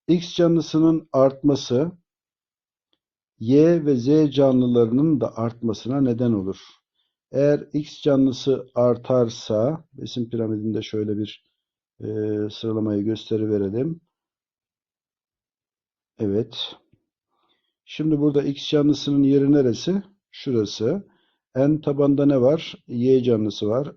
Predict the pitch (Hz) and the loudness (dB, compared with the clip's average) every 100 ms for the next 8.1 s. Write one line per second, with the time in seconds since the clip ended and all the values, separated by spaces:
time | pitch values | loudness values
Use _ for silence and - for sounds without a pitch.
0 | - 135 143 143 123 - - 107 - 131 | -4 0 0 -2 -6 -12 -8 -8 -6 -4
1 | 151 151 151 151 151 156 156 156 _ _ | -2 0 0 0 0 0 0 -4 _ _
2 | _ _ - 151 165 - 123 139 120 110 | _ _ 0 2 2 -4 0 2 2 0
3 | 107 101 - 175 139 107 98 - _ _ | -2 -4 -4 -2 0 0 -4 -8 _ _
4 | _ _ _ _ _ _ _ - 175 165 | _ _ _ _ _ _ _ -10 -4 0
5 | 117 98 - 156 - - 175 170 170 165 | 0 -2 -10 -10 -6 0 2 2 0 0
6 | 170 165 139 139 139 143 135 139 131 110 | 0 0 -2 -2 0 0 0 0 -2 0
7 | 95 - - 135 - 143 135 123 131 120 | -2 -6 -12 -10 -8 -4 -4 -4 -6 -6
8 | 113 | -8